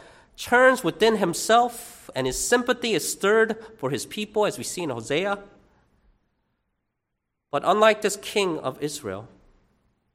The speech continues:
the great king of all nations takes action. He didn't just sit there on his heavenly throne after we broke his laws, lusted with our eyes, hated with our hearts,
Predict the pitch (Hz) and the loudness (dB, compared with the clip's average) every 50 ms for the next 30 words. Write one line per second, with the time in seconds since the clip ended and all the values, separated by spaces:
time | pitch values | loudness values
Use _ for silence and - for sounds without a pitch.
0 | _ _ _ _ _ _ - 107 - - 147 180 202 190 - - 220 202 185 156 | _ _ _ _ _ _ -14 -12 -2 2 2 2 2 0 2 2 2 2 4 4
1 | 151 156 165 170 147 143 151 151 151 - - 151 147 151 151 - - - - _ | 4 2 4 4 2 2 0 0 0 -4 -6 -6 -6 -8 -10 -14 -16 -18 -20 _
2 | _ _ _ _ _ _ - - - 196 180 180 - - 135 120 - - - - | _ _ _ _ _ _ -20 -8 -6 -4 -4 -4 -6 -8 -8 -8 -10 -12 -14 -16
3 | - - _ _ _ _ _ _ _ _ _ _ _ _ _ _ _ _ _ _ | -16 -18 _ _ _ _ _ _ _ _ _ _ _ _ _ _ _ _ _ _
4 | _ _ _ _ _ _ _ _ _ _ _ _ - - - - - _ _ _ | _ _ _ _ _ _ _ _ _ _ _ _ -20 -20 -20 -20 -20 _ _ _
5 | 143 156 185 190 185 180 170 - - - - 233 233 233 - 131 120 117 120 87 | 0 2 2 4 4 2 2 0 0 4 4 4 4 4 0 2 2 2 2 2
6 | 120 120 117 113 - - 170 160 160 151 147 135 143 143 - 160 151 127 98 113 | 0 0 0 -2 -2 -2 -2 0 0 0 0 -2 -4 -4 -2 0 0 0 0 -2
7 | 101 - - - _ _ _ _ _ _ _ _ _ _ _ 120 127 - - 147 | -8 -12 -16 -20 _ _ _ _ _ _ _ _ _ _ _ -4 -4 -2 -4 -6
8 | 131 123 110 - 123 123 127 127 - 135 - - 117 98 87 85 - - - - | -6 -6 -6 -2 -2 -2 -2 -4 -8 -10 -8 -6 -6 -6 -6 -8 -12 -16 -20 -20
9 | - _ _ _ _ _ _ _ _ _ _ _ _ _ _ _ 110 120 123 - | -20 _ _ _ _ _ _ _ _ _ _ _ _ _ _ _ 0 0 0 2
10 | - 139 123 117 107 110 104 104 104 131 143 165 170 170 170 165 - - 175 160 | 0 -2 -2 0 0 0 -2 -2 0 2 4 4 6 6 4 2 0 -2 0 0
11 | 151 143 131 - - 113 107 - 175 180 175 175 - - - | 0 0 -2 0 -2 -2 0 2 2 4 4 2 0 -4 -10